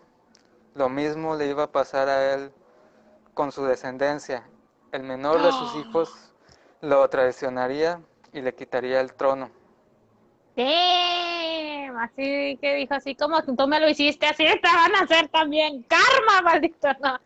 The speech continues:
Speaker 2: Sí,
Speaker 1: Exacto.
Speaker 2: desde entonces existe el karma.
Speaker 1: Sí. Y pues empezó a,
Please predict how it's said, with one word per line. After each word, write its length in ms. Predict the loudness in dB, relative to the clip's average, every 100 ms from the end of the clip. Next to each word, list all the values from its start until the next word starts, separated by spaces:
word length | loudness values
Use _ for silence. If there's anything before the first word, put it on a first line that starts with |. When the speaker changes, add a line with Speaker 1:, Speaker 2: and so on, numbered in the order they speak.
| _ _ _ _ _ _ _ _
Speaker 2:
Sí, 60 | 0
Speaker 1:
Exacto. 520 | 2 2 2 2 0
Speaker 2:
desde 320 | 0 2 4 2
entonces 600 | 2 2 4 4 4 4
existe 360 | 4 4 4 2
el 140 | 0
karma. 560 | 0 0 0 -2 -4 -8 _ _ _ _ _ _ _ _ _ _ _ _ _ _ _ _ _
Speaker 1:
Sí. 380 | -6 -4 -4 -8 _ _ _ _ _ _ _ _ _
Y 80 | -14
pues 920 | -8 -2 0 2 2 0 -8 -20 -20 -20 _ _ _ _ _ _ _ _ _ _ _ _ -12
empezó 480 | -6 -2 0 2
a, 80 | 0